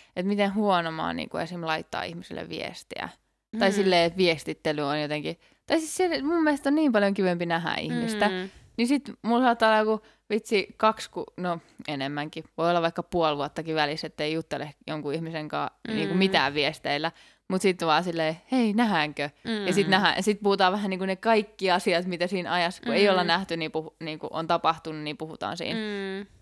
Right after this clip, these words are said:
Speaker 1: Tai silleen, et, et viestit on ihan jees, mut silti siinä jotenkin,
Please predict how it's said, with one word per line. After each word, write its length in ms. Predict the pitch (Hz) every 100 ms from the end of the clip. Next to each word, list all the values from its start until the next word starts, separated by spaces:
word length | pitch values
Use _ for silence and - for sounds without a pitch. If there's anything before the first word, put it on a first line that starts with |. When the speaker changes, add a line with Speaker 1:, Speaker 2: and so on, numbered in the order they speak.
| - -
Speaker 1:
Tai 140 | 196
silleen, 240 | 202 185 180
et, 120 | 175 - - _ _ _ _ _
et 160 | - 214
viestit 340 | 302 254 185
on 140 | 180 175
ihan 300 | 269 196 196
jees, 560 | 269 262 220 208 - -
mut 200 | 240 240
silti 300 | 294 262 226
siinä 240 | 226 208
jotenkin, 480 | 208 208 196 185 175